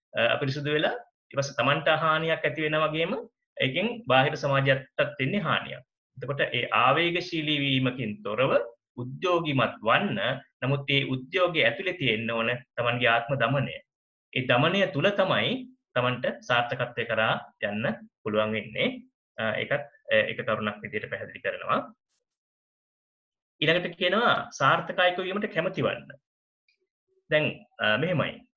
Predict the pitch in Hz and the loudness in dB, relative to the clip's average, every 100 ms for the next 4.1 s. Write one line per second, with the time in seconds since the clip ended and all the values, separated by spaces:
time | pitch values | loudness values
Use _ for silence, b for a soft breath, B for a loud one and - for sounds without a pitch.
0 | _ _ - 131 185 - - 208 285 - | _ _ -2 0 0 -2 0 2 4 2
1 | - - _ _ _ - 104 95 87 - | 0 -6 _ _ _ 0 0 0 -4 -6
2 | - 143 185 131 151 170 170 - - 196 | 0 2 2 2 2 2 2 0 -2 0
3 | 208 143 156 160 202 196 139 131 - 110 | 2 4 2 0 -2 -2 2 2 2 -2
4 | - | -6